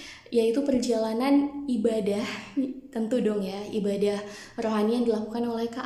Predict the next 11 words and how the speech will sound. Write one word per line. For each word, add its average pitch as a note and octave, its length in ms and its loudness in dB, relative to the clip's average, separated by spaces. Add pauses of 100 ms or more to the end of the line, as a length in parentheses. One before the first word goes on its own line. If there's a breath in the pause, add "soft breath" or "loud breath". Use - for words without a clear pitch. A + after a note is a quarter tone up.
Amanda A#3 720 0
dari A#3 320 2
Madinah A3+ 720 -2
ke B3 60 2
Mekah. A3+ 580 -4 (640)
Jadi A3+ 320 4
memang A#3+ 240 4
benar-benar A3 560 0 (320 loud breath)
digambarkan A3 720 2
sedetail G#3+ 480 0
itu. - 380 -4